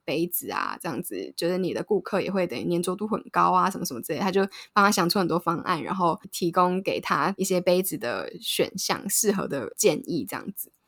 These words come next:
在前阵子的时候，我也看到那家珍奶店开幕了，所以我也顺便问他了一下这个 project 的进度怎么样。他跟我说的这个计划进度的话，就是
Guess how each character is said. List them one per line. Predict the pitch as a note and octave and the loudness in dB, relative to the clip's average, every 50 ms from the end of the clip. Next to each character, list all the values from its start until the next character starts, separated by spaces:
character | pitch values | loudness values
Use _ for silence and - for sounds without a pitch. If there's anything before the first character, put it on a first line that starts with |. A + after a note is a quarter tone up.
| _ | _
在 | - A3 G#3+ | 2 4 4
前 | G3+ - - F3 E3+ | 4 4 2 2 2
阵 | F#3+ G3 F3+ F3 | 2 2 0 0
子 | - | 0
的 | - | -2
时 | F3 F3+ | 0 0
候， | D#3+ | 2
我 | E3 F3 | 2 2
也 | D#3 - | 0 0
看 | - - F3+ | -2 -2 0
到 | F3+ F3+ | 0 0
那 | F#3 F3+ F3 | 0 0 0
家 | F3 E3+ D#3 E3+ | 0 -2 -2 -2
珍 | - F3 E3+ | -2 -2 -2
奶 | D#3 - | -2 -2
店 | - F3+ D#3+ G#2 | -4 -4 -4 -4
开 | - - - E3+ D#3+ | -4 -6 -6 -6 -6
幕 | D#3+ E3 E3 D3 - | -4 -4 -4 -4 -6
了， | - - | -8 -8
所 | - - F3+ | -2 0 0
以 | |
我 | F3+ F3+ D3+ | 2 2 0
也 | - | -2
顺 | - - F3+ E3+ | -2 -2 -2 -2
便 | E3+ F#3 F3 E3+ C#3 - G3+ G3 | 0 0 -2 -2 -2 -4 -4 -2
问 | G3+ F#3 E3 | 0 0 0
他 | G3 - F3+ E3+ F3 | 0 0 0 0 0
了 | - | 0
一 | E3+ | -2
下 | - F#3 E3+ D#3+ | 0 0 0 0
这 | - F3 F3 | 0 -4 -4
个 | - C#3 G#2 E2 F2 - F#3 - _ _ | -4 -4 -4 -4 -6 -8 -10 -12 _ _
project | - - E3 D#3 - - - - | 0 0 0 0 -2 -6 -8 -8
的 | F#2 - - - _ _ _ | -8 -8 -10 -12 _ _ _
进 | - - - - - - | -4 -4 -4 -4 -8 -6
度 | - F3+ D3+ - - | -4 -4 -4 -4 -6
怎 | - - | -12 -14
么 | - - _ - | -14 -14 _ -16
样。 | - - - - - - _ _ _ _ _ _ - | -16 -16 -14 -16 -20 -20 _ _ _ _ _ _ -18
他 | - - - C#4+ | -12 0 0 4
跟 | C4 C4+ C4+ | 8 8 8
我 | A#3+ G3+ | 8 6
说 | G#3+ G#3+ G#3 | 6 6 4
的 | G3 F#3 | 4 4
这 | A3+ G#3+ | 4 2
个 | G3+ F#3+ | 2 0
计 | G#3 A3+ G3+ G3 | 0 0 0 0
划 | A3 A3 G3+ F3+ E3+ | 2 2 0 0 0
进 | - G#3 G3+ F#3 | -2 -4 -4 -2
度 | F#3+ F#3+ F3+ | -2 -4 -4
的 | - - | -4 0
话， | G3+ F#3 F3 | 0 0 0
就 | E3+ F#3 F#3+ | 0 -4 -4
是 | F#3+ F#3+ F#3+ F#3+ F#3+ F#3+ | -2 -2 -2 -2 -2 -4